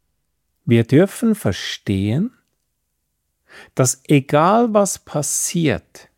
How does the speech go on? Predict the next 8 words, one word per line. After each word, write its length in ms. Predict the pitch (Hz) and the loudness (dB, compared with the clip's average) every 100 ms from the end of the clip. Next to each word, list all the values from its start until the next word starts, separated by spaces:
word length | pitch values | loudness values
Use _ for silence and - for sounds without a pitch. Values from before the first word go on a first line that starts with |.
| _ _ | _ _
auf 320 | - 101 - - | -6 -6 -8 -6
unserem 500 | 139 156 170 170 151 | -2 0 -2 -4 -6
Planeten, 840 | - 147 127 95 98 - 123 123 _ - | -6 -4 -4 -4 -8 -10 -12 -12 _ -8
in 240 | 120 110 | -4 -2
meiner 580 | 107 104 113 143 147 113 | 0 0 0 -2 -4 -4
Welt, 520 | 90 92 110 - _ _ _ _ _ _ _ _ _ _ _ _ _ - | -6 -6 -8 -10 _ _ _ _ _ _ _ _ _ _ _ _ _ -6
es 220 | 120 - | -4 -2
ist 260 | 110 - | -4 -6